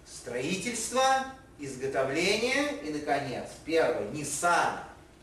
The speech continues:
За пятнадцать дней до исполнения года с момента выхода из Египта, то есть вышли четырнадцатого Ниссана,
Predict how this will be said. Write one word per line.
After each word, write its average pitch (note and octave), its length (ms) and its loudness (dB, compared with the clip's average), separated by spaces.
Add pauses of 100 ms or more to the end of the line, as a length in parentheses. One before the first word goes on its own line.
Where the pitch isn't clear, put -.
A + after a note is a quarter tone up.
(960)
За F3 220 -4
пятнадцать G#3+ 1120 2
дней G#3+ 600 -4
до G3+ 220 2
исполнения F#3+ 1400 -2 (300)
года - 560 4 (760)
с - 180 -18
момента A#2+ 600 -10
выхода - 460 -10
из - 200 -12
Египта, - 540 -16
то - 1040 -20
есть - 120 -20
вышли C3+ 400 -8 (120)
четырнадцатого F#3 600 -4
Ниссана, G3+ 540 -4